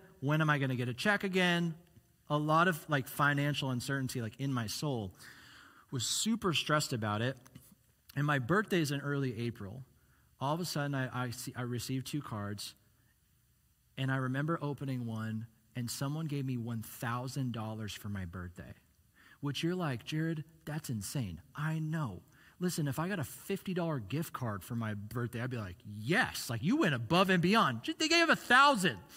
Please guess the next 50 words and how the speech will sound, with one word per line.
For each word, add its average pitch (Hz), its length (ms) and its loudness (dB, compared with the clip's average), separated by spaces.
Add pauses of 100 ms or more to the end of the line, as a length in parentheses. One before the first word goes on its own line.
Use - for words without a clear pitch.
(280)
And 226 80 6
I 302 60 10
remember 311 260 4
calling 302 380 6
them - 20 6
and 240 80 4
being 240 120 6
like, 175 200 6 (220)
"Thank 285 260 0
you 269 80 4
so 240 200 2
much, 254 300 4
but 170 140 6
hey, 220 300 4 (280)
I 254 220 6
cannot 247 400 6
take 220 200 2
this." 113 240 -2
And 160 60 2
they're 196 80 6
like, 147 140 0 (200)
"You 170 140 4
have 233 220 6
to." 123 160 -2
And 90 60 -10 (520)
I'm 320 120 2
like, 294 180 6 (300)
"Who 370 180 4
gives 370 160 4
a 359 80 4
thousand 277 400 4
dollars 262 260 4
for 240 160 4
a 156 60 4
birthday," 143 440 2
right? 196 300 2 (300)
And 226 120 4
I'm 247 100 4
just 262 180 0
thinking, 269 260 2
like, 170 300 2
this 240 180 0
is 247 180 -2
just 185 240 -2
bizarre, 208 380 4
but 202 60 2
I 180 60 4
go, 165 120 4
"Thank 277 320 -2
you." 143 220 2